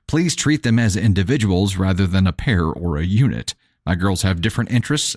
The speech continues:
and hair slash dressing styles, so it's not hard to tell them apart. Jane always insists on calling the girls the twins and makes no effort to distinguish them. I asked her many times to treat them as individuals, like her other nieces and nephews, and Jane said,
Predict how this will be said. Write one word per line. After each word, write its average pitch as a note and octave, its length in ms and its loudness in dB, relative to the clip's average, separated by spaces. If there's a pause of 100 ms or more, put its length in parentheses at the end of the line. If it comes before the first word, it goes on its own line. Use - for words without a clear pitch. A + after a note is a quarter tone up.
and F#2 420 0
hair A2 320 0
slash G#2 400 -2
dressing G#2 460 0
styles, C3 420 -2
so F#2+ 160 0
it's F#2 160 0
not B2 220 0
hard G#2+ 220 2
to F#2 60 -2
tell F2+ 200 -2
them F2+ 180 2
apart. - 460 -2 (480)
Jane D3 340 0
always D#3 380 0
insists D3+ 340 0
on C3+ 140 0
calling C3+ 260 2
the B2 80 2
girls A2 340 0 (100)
the A2+ 120 0
twins G#2+ 500 2
and G#2+ 140 2
makes A2 220 0
no A#2+ 260 2
effort A#2 320 -2
to G#2+ 140 2
distinguish G2 540 -2
them. B1+ 280 -10 (380)
I B2 100 -2
asked B2+ 260 -2
her A#2 60 2
many D#3 320 2
times B2 340 0
to - 80 -2
treat C#3 220 0
them A2 140 2
as F2+ 100 0
individuals, F#2 720 -2 (300)
like F#2 140 -2
her G#2+ 140 0
other B2 200 2
nieces F#2+ 340 2
and F2+ 120 4
nephews, E2 440 -2
and F#2 160 2
Jane F#2+ 220 2
said, F#2 300 -2